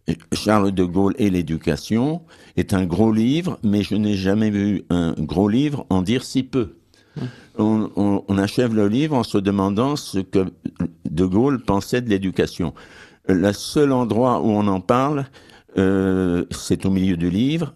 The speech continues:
Speaker 1: Narbonne dit que le général de Gaulle était pour la démocratisation. Bon, c'est à peu près tout. Euh, ce sont en fait, ce ne sont pas les ministres,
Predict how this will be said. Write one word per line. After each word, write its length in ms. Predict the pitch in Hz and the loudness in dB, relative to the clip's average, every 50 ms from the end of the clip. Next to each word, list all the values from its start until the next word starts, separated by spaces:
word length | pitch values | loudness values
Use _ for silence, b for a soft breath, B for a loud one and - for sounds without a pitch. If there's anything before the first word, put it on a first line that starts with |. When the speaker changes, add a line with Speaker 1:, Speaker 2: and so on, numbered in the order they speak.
| - - | -4 -2
Speaker 1:
Narbonne 580 | 87 95 98 104 101 101 107 110 104 98 95 | 0 0 0 0 2 0 2 2 2 0 0
dit 220 | 92 113 135 151 156 | 0 0 0 -2 -2
que 280 | - - 107 95 90 - B B B B B B | 0 0 0 0 -2 -6 B B B B B B
le 160 | - 87 85 85 | 0 0 2 2
général 500 | 85 95 98 101 107 104 92 92 98 90 | 2 0 0 0 2 2 0 0 0 2
de 100 | 95 98 | 0 0
Gaulle 260 | 98 117 139 147 131 | 2 2 2 2 0
était 200 | 104 - - 101 | 0 0 -2 -2
pour 160 | 80 104 98 | 0 0 0
la 120 | 98 90 | 0 0
démocratisation. 1200 | 85 82 95 147 156 147 143 147 127 - 110 104 107 110 107 98 82 85 76 71 - - 71 65 - - - _ _ _ _ - | 0 0 2 2 2 2 2 0 0 2 0 0 2 0 0 0 2 0 0 0 -2 -4 -6 -4 -6 -6 -10 _ _ _ _ -4
Bon, 240 | - 90 95 85 80 78 | 0 0 0 0 -2 -6
c'est 240 | - - - 92 - | -8 -6 -4 -2 -2
à 40 | 107 | -2
peu 140 | 110 127 127 | -2 -2 -2
près 160 | 131 147 143 | 0 -2 -2
tout. 220 | 143 - 123 107 - - - b b b b b b b b b b b b b _ - | -2 -4 -6 -6 -8 -10 -20 b b b b b b b b b b b b b _ -2
Euh, 760 | 87 90 90 92 92 92 92 92 87 87 87 87 82 80 78 - | 0 0 2 2 0 0 0 0 0 0 0 -2 -2 -2 -4 -6
ce 240 | - - - - 117 | -8 -8 -4 -4 -4
sont 380 | - - - 135 127 110 - | -2 -2 -2 -2 -2 0 0
en 80 | 87 90 | -2 -2
fait, 460 | 85 - - 143 160 170 165 - - - | -2 0 0 0 0 0 -2 -6 -14 -14
ce 160 | - - - | -10 -8 -8
ne 60 | 80 | -6
sont 140 | - - 85 | -4 -4 -2
pas 100 | 82 90 | -2 0
les 100 | 87 82 | 0 0
ministres, 680 | 82 85 87 95 123 165 175 - - - - - - | 0 0 0 0 -2 -2 -4 -6 -10 -16 -20 -20 -20